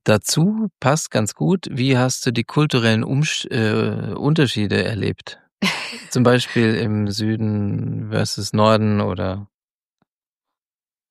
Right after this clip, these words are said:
Speaker 2: Boah, ich glaub gar nicht so extrem, weil wir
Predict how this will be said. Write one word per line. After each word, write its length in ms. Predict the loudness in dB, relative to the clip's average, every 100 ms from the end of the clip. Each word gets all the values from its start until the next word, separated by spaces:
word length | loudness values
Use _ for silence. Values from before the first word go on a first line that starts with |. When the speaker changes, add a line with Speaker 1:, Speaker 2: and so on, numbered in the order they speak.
| -12 -10 -12 -16 -20 -20 -20 -20 _ _ _ -12
Speaker 2:
Boah, 340 | 0 4 4 4
ich 140 | 0
glaub 260 | 0 -2 0
gar 180 | -4 -2
nicht 260 | -4 -6 -4
so 300 | -2 0 0
extrem, 880 | -2 -8 -14 -4 0 2 2 2
weil 520 | 2 2 2 2 0
wir 120 | -2